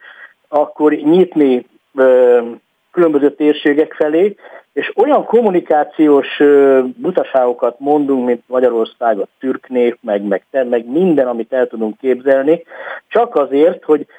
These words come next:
ami a cél lenne, hogy, hogy nekünk befektetések jöjjenek onnan, hogy nekünk, hogy, hogy ide, hogy, hogy erősödjenek a gazdasági kapcsolatok, csak azt nem látom, hogy ez a része megy. A többi,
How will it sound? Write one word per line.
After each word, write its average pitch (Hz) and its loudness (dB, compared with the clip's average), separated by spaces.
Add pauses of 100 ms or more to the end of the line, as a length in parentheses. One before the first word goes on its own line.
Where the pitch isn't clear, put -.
(560)
ami 160 0
a 135 0
cél 160 2
lenne, 151 0
hogy, 139 0 (100)
hogy 160 -2
nekünk 131 -2
befektetések 139 -4
jöjjenek 127 0
onnan, 123 0
hogy 135 -2
nekünk, 127 -4
hogy, 131 0
hogy 135 0
ide, 123 0 (520)
hogy, 127 0
hogy 131 2
erősödjenek 139 -2
a 123 -6
gazdasági 170 0
kapcsolatok, 160 -2
csak - -10
azt 160 -10
nem 135 0
látom, 131 -2
hogy 135 -4
ez 147 -2
a 135 4
része 123 -4
megy. 131 0
A 117 -10
többi, 165 -4